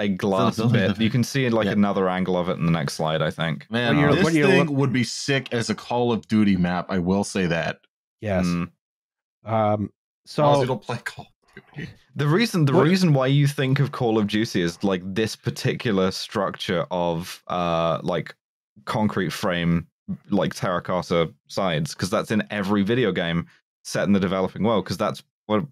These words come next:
Speaker 1: where all the fucking buildings look like. Like,
Speaker 3: Yes,
Speaker 1: you can
Speaker 3: uh,
Speaker 1: use the
Speaker 3: there is
Speaker 1: same
Speaker 3: this
Speaker 1: asset for South Africa, South America, uh, like, whatever the fuck, 'cause everywhere uses it.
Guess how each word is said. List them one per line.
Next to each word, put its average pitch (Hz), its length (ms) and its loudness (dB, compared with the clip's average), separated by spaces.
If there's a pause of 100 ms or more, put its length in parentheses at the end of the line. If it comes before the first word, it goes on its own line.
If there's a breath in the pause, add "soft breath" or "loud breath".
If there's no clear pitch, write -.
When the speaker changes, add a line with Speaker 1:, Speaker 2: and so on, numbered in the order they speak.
Speaker 1:
where 107 180 0
all 110 120 2
the 95 80 -2
fucking 110 360 -6
buildings 131 380 0
look 85 180 -4
like. 73 300 -6 (380)
Like, 92 320 -4 (160)
Speaker 3:
Yes, 143 360 -2
Speaker 1:
you 131 60 -4
can 147 140 6
Speaker 3:
uh, - 20 8
Speaker 1:
use 165 180 6
the 156 80 2
Speaker 3:
there 190 100 4
is 202 40 4
Speaker 1:
same 170 180 4
Speaker 3:
this 143 120 4
Speaker 1:
asset 90 340 -2
for 113 100 -2
South 117 340 -4
Africa, 117 560 -2
South 104 300 -4
America, 104 640 -2 (300 soft breath)
uh, 82 460 -2 (100)
like, 87 320 -4 (240)
whatever 104 380 -2
the 95 80 0
fuck, - 260 -4
'cause - 240 -8 (160)
everywhere 90 520 0
uses 71 300 -4
it. 62 140 -4